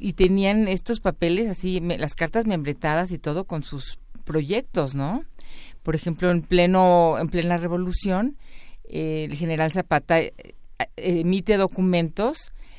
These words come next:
en los que ordena que, que sigan las clases, ¿no? Que sigan los maestros dando clases y todo, ¿no? En el estado de Morelos.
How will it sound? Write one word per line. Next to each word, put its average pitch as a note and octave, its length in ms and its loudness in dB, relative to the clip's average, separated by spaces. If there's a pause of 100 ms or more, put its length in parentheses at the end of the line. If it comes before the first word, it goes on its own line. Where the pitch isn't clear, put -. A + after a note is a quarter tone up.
(260)
en D#3+ 120 -2
los E3 140 -2
que F#3 140 2
ordena F3 400 4
que, - 180 0
que - 180 -6
sigan A3+ 520 0
las D3+ 220 -2
clases, E3+ 580 -2
¿no? D3 160 -2
Que F3+ 100 -6
sigan G3+ 580 -2
los C#3+ 220 -4
maestros D3 520 -4
dando E3 260 -2
clases D#3+ 580 -6
y C3+ 60 -10
todo, E3 400 -4
¿no? C#3+ 180 -4
En A3 100 -2
el D3+ 120 -4
estado E3 280 0
de E3 80 -2
Morelos. E3+ 480 -4